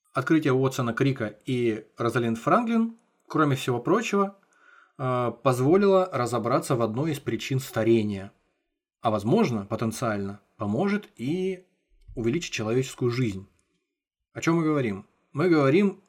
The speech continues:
о так называемых теломерах. Что это такое? Мы вначале говорили о том, э, что у нас, э, такое Д Н К и что у нас такое хромосомы.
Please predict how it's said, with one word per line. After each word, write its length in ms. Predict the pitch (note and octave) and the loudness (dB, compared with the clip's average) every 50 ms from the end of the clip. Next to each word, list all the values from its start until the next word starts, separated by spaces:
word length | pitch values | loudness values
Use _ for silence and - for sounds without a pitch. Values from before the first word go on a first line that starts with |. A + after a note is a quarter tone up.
| _ _ _ | _ _ _
о 80 | - A#2+ | -12 -6
так 200 | - D3+ D#3 D3+ | -4 -4 -4 -2
называемых 520 | C3+ G#2+ A2 B2+ C#3+ D3 C#3 C3 C3 - _ _ - | -4 -6 -2 -2 -2 0 -2 -4 -6 -8 _ _ -10
теломерах. 720 | - G#2+ A2 A#2 A2+ A#2+ A#2+ A#2 G2+ F#2 - - - - _ _ _ | -6 -4 -2 -2 -2 0 -2 -2 -2 -4 -6 -12 -16 -20 _ _ _
Что 140 | - - C#3 | -8 -8 -6
это 80 | C#3 | -2
такое? 380 | - C#3+ C#3+ C#3+ A2+ G2+ F#2+ - _ _ - - - - - - - - - - | -2 -4 -2 -2 -4 -4 -4 -8 _ _ -20 -20 -20 -20 -20 -20 -20 -20 -18 -6
Мы 200 | - C3 D3 D3 | -2 0 2 4
вначале 320 | C3+ C#3 C#3+ - D3 B2+ A2+ | 4 2 4 4 4 4 4
говорили 340 | A2 A#2 B2+ D3 D3 C3 A2+ | 4 4 4 4 2 2 2
о 80 | G#2+ G#2 | 0 0
том, 360 | - C#3 B2+ A#2+ G#2+ G2+ - | 0 0 0 0 -2 -4 -4
э, 240 | A#2 A2 A2 G#2+ G#2 | -6 -4 -4 -4 -6
что 180 | - - - C3+ | -8 -4 -2 -2
у 60 | B2+ | -2
нас, 300 | A#2+ A2+ A2 - - - - | -2 -4 -6 -6 -10 -10 -8
э, 440 | A#2+ A2 G#2+ G#2+ G#2+ G#2 G#2 G2+ G2+ G#2 | -6 -6 -4 -4 -4 -4 -6 -6 -6 -8
такое 500 | A2+ - C#3 B2 A#2 A2 A2 - - - - | -6 -4 -2 -2 0 -2 -2 -4 -8 -8 2
Д 160 | - - - | 6 6 8
Н 100 | - - | 8 8
К 260 | - - F3+ G#3+ A3+ F3 | 6 6 6 6 6 4
и 40 | |
что 160 | C#3+ - D#3 D#3+ | 4 2 0 0
у 40 | |
нас 120 | E3+ C#3+ - | 0 0 -2
такое 220 | - B2+ - D3 | -2 -2 -2 0
хромосомы. 640 | C#3 - - C3 B2+ B2+ - - A2+ G2 G2 G2+ | 4 6 6 6 6 4 2 2 0 -2 -2 -4